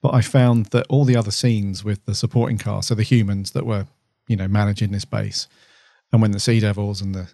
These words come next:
Silurians were sort of having conversation and just,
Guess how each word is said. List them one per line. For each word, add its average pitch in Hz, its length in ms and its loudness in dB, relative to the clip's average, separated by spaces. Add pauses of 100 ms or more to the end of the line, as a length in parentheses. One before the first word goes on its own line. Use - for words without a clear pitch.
Silurians 101 600 0
were 98 200 -4 (680)
sort 139 240 -8
of - 100 -20 (200)
having 113 240 2
conversation 104 600 0
and 98 100 -2
just, 101 140 -8